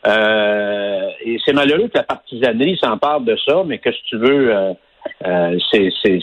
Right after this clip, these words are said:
c'est, c'est l'histoire de, de l'Assemblée nationale et de la partisanerie politique. Mais moi, je pense que c'est le Québec qui a un problème actuellement avec ça. Euh, les partis politiques ont un problème et on n'a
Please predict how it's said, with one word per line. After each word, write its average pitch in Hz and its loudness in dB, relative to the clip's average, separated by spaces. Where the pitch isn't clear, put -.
c'est, 92 2
c'est 110 2
l'histoire 123 2
de, 101 2
de 98 -2
l'Assemblée 107 0
nationale 110 2
et 113 0
de 98 0
la 107 2
partisanerie 104 -2
politique. 156 0
Mais 139 2
moi, 196 2
je 156 -4
pense 190 0
que - -10
c'est 147 0
le 120 -4
Québec 131 0
qui 117 -2
a - 2
un 104 2
problème 107 0
actuellement 98 0
avec 95 0
ça. 147 2
Euh, 95 2
les 110 2
partis - -6
politiques 131 -4
ont 120 2
un 117 2
problème 117 0
et 123 4
on 127 2
n'a 165 0